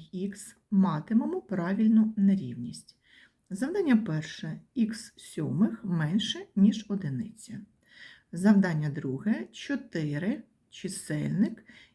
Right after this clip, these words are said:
х знаменник більше, ніж одиниця.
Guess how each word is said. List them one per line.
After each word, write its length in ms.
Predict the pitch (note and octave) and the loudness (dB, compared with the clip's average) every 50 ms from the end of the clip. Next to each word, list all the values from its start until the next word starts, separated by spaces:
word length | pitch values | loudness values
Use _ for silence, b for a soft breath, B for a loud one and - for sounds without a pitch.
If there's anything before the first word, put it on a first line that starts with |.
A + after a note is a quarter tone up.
| B _ - | B _ 2
х 380 | A3 G3+ - - - - - _ | 2 2 2 0 -6 -10 -12 _
знаменник 880 | - D#3 F3 G3 F#3+ E3+ D3+ C#3 C#3 D3 C#3+ C#3 D#3+ G3+ - - - - - | -4 2 4 4 4 4 4 0 -2 -2 -2 0 2 2 0 0 -2 -12 -10
більше, 640 | - D#3 C#3+ D#3+ E3 D3+ E3 - - - - D4+ E4+ E4+ _ _ _ - | -8 -6 -4 -2 0 -2 -2 -2 -4 -6 -6 -8 -10 -10 _ _ _ -4
ніж 440 | F#3 F3 F3 F#3 A3 - - - _ - | -2 0 2 2 0 0 -2 -10 _ -2
одиниця. 720 | A3 G#3 G3 - D3+ - - - - - - - A#3 | -2 -2 0 -2 -2 -4 -6 -8 -10 -14 -16 -16 -16